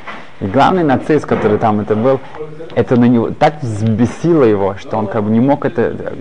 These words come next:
себе, эм, э, ну, видеть такое, что вот они как бы нас убивают, а мы, мы, мы радуемся.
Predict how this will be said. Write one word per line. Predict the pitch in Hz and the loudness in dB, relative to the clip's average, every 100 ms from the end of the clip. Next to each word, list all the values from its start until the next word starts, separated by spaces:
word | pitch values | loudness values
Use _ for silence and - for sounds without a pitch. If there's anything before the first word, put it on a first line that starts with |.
| 110 - | -12 -6
себе, | 110 117 107 - - - - | 0 0 0 -4 -18 -14 -4
эм, | 110 104 101 76 76 | 0 2 0 -2 -4
э, | - - | -8 -8
ну, | - 123 104 - - 95 82 101 110 110 | -4 -4 -6 -8 -8 -6 -6 -6 -2 2
видеть | 156 175 | 2 2
такое, | 156 110 117 104 | 0 0 2 2
что | 101 107 | 0 -2
вот | 98 | 0
они | 113 110 120 | 0 0 0
как | 120 101 | 0 0
бы | 101 | 0
нас | 104 - | -2 -4
убивают, | 98 120 147 131 113 | -4 0 0 0 -2
а | |
мы, | 113 113 | -2 -2
мы, | 107 101 101 | -2 -4 -4
мы | 107 104 101 - - - - | -6 -6 -6 -10 -12 -16 -10
радуемся. | 104 120 165 147 123 | 0 2 4 0 -2